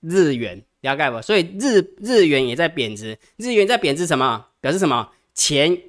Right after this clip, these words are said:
也在从日本跑出来，这样清楚了没有？所以为什么金老师跟你讲说美元要回-，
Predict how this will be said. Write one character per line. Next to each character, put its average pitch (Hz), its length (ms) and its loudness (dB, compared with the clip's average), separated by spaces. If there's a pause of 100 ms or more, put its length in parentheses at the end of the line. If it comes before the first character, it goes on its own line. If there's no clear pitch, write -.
也 131 300 -2
在 175 280 0
从 143 340 -6 (100)
日 185 240 0
本 147 300 -4
跑 107 240 -4
出 151 300 -4
来， 117 580 0 (260)
这 170 80 -4
样 175 80 0
清 190 140 2
楚 165 100 0
了 139 80 0
没 143 140 0
有？ 165 160 2 (220)
所 214 120 2
以 208 40 4
为 226 120 6
什 180 100 2
么 156 60 2
金 175 140 2
老 160 100 4
师 147 60 -2
跟 165 160 0
你 170 60 2
讲 123 160 -2
说 156 120 0
美 139 200 0
元 120 160 -4
要 151 180 0
回-， 135 180 -4